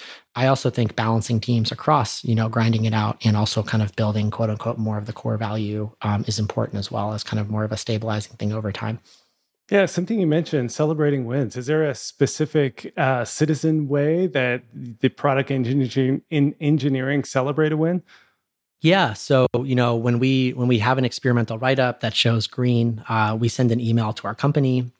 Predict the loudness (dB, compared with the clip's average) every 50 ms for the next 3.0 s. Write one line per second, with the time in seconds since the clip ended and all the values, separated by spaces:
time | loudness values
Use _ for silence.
0 | _ 0 2 4 4 4 2 0 0 0 2 2 2 2 0 -2 0 2 2 2
1 | 0 0 0 0 2 2 0 0 0 -2 -2 0 0 2 2 2 2 2 0 -2
2 | 0 0 0 0 0 0 0 0 -2 -2 2 2 2 2 4 2 2 0 0 -2